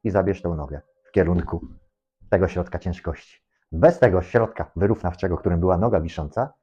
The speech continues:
przechylamy się w kierunku, gdzie nas ściąga masa. Tu jest, tu ściągana jest masa. Tu najwięcej kilogramów mamy.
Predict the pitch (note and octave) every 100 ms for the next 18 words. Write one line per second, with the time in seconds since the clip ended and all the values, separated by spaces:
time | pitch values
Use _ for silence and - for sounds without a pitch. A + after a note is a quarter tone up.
0 | _ _ _ _ _ - B2+ G#2+ D2 D#2
1 | - B2 - _ _ _ _ F#3+ A2 G2
2 | - A2+ - _ _ G#2 F2+ F#2 - G2+
3 | F#2+ - - F#2+ F2+ F2+ F2 - - _
4 | _ _ _ _ E3 A2+ A#2 - _ _
5 | _ F3+ F3+ A2+ G2+ F#2+ F2+ E2+ F2 _
6 | _ _ _ F#2+ F#2+ - - D3+ A#2+ A2
7 | A2 G#2 F#2+ - D#3 F2+ F#2 G2+ G#2 -
8 | _ _ G#2+ F#2+ E2+ F2